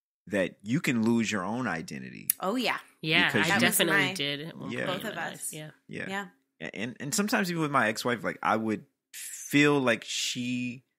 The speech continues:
Speaker 1: would latch on to the things that I loved and liked, and I would just be like, "Well, who are you? Like, what do you,
Speaker 2: Mm.
Speaker 1: what do you love and like?" <laughs> You, you know,
Speaker 2: Mm-hmm.
Speaker 1: like,
Speaker 3: Yeah.
Speaker 1: you should do those things because when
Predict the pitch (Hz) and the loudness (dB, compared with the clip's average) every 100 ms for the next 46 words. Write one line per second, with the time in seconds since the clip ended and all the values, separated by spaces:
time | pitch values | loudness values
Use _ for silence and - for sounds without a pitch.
0 | _ _ - 107 107 107 110 110 101 - | _ _ -2 0 2 2 2 -2 -4 -4
1 | 107 92 101 95 - - 120 120 95 82 | -6 -6 -6 -6 0 4 4 4 0 -6
2 | 82 76 67 65 53 - - _ - 76 | -10 -14 -12 -12 -12 -14 -18 _ -14 -10
3 | 73 101 90 78 - 85 92 139 110 90 | -10 -10 -10 -10 -10 -12 -8 -6 -6 -8
4 | 117 117 156 - 185 185 185 214 202 180 | -12 -14 -16 -14 -12 -10 -8 -6 -6 -10
5 | 175 110 104 120 302 107 82 78 - - | -10 -10 -6 -4 0 -2 -4 -12 -16 -18
6 | - 98 113 113 110 - 127 110 160 160 | -14 -6 -2 0 2 4 4 4 2 2
7 | 156 147 147 - 113 123 131 117 110 139 | 0 -2 -6 -10 -2 0 0 2 4 2
8 | 147 - 95 82 80 - 95 - 104 92 | 2 -4 -8 -8 -12 -14 -10 -6 -6 -6
9 | - _ - 104 107 | -12 _ -14 -12 -12